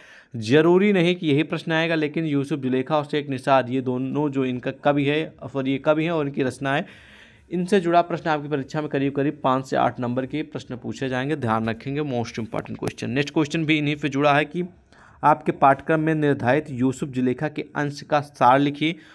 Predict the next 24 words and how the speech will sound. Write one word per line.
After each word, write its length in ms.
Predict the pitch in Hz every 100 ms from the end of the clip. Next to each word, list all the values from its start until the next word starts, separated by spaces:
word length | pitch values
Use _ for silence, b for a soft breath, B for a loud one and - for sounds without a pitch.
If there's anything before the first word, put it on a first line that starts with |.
| B -
तो 60 |
आप 200 | 131 147
लोगों 240 | 139 131 143
की 80 | 139
समझ 380 | 143 139 143
यहाँ 160 | 135 127
पर 140 | 127
लिखा 440 | 127 113 107 107 143
है 120 | 131
उत्तर 340 | 123 - 156
कि 180 | 143 156
शेख 340 | 147 - 147 143
निसार 400 | 127 135 135 147
कृत 300 | 156 170 135
यूसुफ 360 | 120 120 156
जुलेखा 420 | 120 117 123 139
में 280 | 147 165 156
ब्रहिणी 440 | 120 123 131 170 185
जुलेखा 420 | 139 131 127 156
को 260 | 190 202 B B B -
बदलती 380 | 190 196 190 254
हुई 260 | 170 202
ऋतुएं 460 | 185 175 175 185 185
जो, 320 | 190 226 247